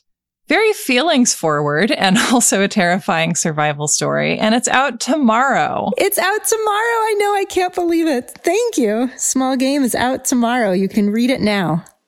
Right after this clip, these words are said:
Speaker 1: I give it truly my endorsement. I truly believe that this book will probably scare the bejesus out of you if you're into that kind of thing.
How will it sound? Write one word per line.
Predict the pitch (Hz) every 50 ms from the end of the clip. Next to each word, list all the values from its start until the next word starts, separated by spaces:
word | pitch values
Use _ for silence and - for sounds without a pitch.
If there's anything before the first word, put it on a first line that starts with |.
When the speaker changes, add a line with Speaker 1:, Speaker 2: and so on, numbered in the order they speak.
| _ _ _ _
Speaker 1:
I | - 240 302 349
give | 269 359 370 311
it | 370 359 339 247 - _ _ _ _ _ _ _ _ -
truly | - - 262 262 269 277 285 285 277
my | 247 240 226 226
endorsement. | 214 202 185 190 175 180 190 - - 202 196 190 190 190 208 - _
I | - 185 185
truly | - - - 208 196 202 202 214 214
believe | 202 208 202 185 170 170 165 170 170 170 160
that | 170 175 175
this | 175 170 -
book | - 170 165 160 -
will | 170 175
probably | 170 - 185 165 160 156 170 151 165 165 170
scare | - - - - 170 160 160
the | 156 165
bejesus | 143 151 156 147 131 139 156 151 156 143 151 143 - -
out | 147 139 135
of | 143 135 -
you | - - 151 - - - 165 -
if | - - - - 175
you're | 151 151
into | 165 160 151 151
that | 147 147 139 - -
kind | 160 156 156 156
of | 156 -
thing. | - - - - - - -